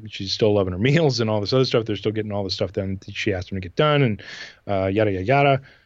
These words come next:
Uh, although it was a nice place she was staying at, but, you know, your mom gets picky and you're like, "Go, go fix my mom's problems." Um, so I set that aside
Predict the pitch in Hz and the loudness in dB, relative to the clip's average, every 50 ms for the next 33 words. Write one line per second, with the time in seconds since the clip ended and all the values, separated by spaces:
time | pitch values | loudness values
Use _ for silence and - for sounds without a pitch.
0 | _ _ _ - 98 95 95 95 98 107 120 113 98 92 101 104 101 95 - 110 | _ _ _ -4 -2 -2 -2 0 2 2 2 2 2 0 -2 -2 -2 -2 0 0
1 | 104 98 - - 87 - - - 127 123 117 113 107 107 104 104 90 87 92 - | 0 0 -2 -8 -10 -6 -2 0 2 2 2 0 0 -2 -2 -4 -8 -12 -12 -12
2 | 107 90 82 85 90 - _ _ _ 104 98 98 101 98 98 95 95 95 92 95 | -16 -16 -16 -18 -20 -20 _ _ _ -10 -8 -6 -4 -4 -4 -4 -6 -6 -6 -6
3 | - 95 95 - 98 92 92 90 90 90 90 90 87 87 - _ _ _ _ - | -6 -6 -6 -4 -4 -4 -4 -4 -4 -4 -6 -6 -6 -8 -12 _ _ _ _ -4
4 | - 151 143 127 - - - 160 143 131 - _ _ _ _ _ _ - - - | -2 -2 -2 -2 -2 0 0 0 0 0 -6 _ _ _ _ _ _ -2 -2 0
5 | - - - 117 117 131 139 139 127 - - 131 131 117 - - - - _ _ | 0 0 -2 0 2 2 4 2 2 2 0 0 0 0 -2 -8 -14 -20 _ _
6 | _ - - - _ - 151 143 143 139 139 131 123 127 - _ _ _ _ _ | _ -20 -20 -20 _ -2 0 2 2 2 0 0 -2 -6 -12 _ _ _ _ _
7 | - - - 165 160 156 147 143 135 123 135 _ _ _ _ _ _ _ _ _ | -8 -2 0 2 2 2 2 0 0 -4 -8 _ _ _ _ _ _ _ _ _
8 | _ _ _ _ _ - 151 143 135 127 131 - - - 170 165 - - 165 160 | _ _ _ _ _ -2 0 0 0 0 -2 -2 -2 0 -2 -2 0 -2 -2 0
9 | 139 - - - 170 170 120 92 | -2 -2 -2 -4 -4 -4 -6 -12